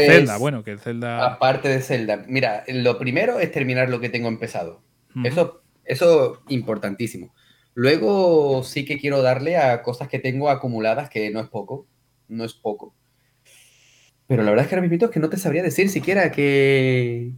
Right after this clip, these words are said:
Speaker 2: qué juego o juegos tengo intención de jugar en, en el futuro, porque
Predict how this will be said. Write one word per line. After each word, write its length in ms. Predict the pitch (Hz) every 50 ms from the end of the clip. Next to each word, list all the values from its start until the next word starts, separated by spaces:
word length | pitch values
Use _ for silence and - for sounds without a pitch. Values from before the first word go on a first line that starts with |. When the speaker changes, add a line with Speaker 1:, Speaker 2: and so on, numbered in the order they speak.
| -
Speaker 2:
qué 200 | - - 131 131
juego 1080 | 127 131 - - 131 131 143 147 139 123 117 117 123 123 123 123 120 120 120 117 113 -
o 140 | - 123 117
juegos 640 | - - - 131 127 139 139 123 - 120 117 -
tengo 180 | - 135 127 135
intención 400 | 127 117 120 120 113 - 135 123
de 80 | 117
jugar 320 | 113 - 113 120 123 123 127
en, 340 | 123 117 113 117 117 110 -
en 80 | 123 123
el 80 | 117 -
futuro, 320 | - 113 131 143 175 170
porque 560 | 165 143 135 127 - 117 117 113 107 107 -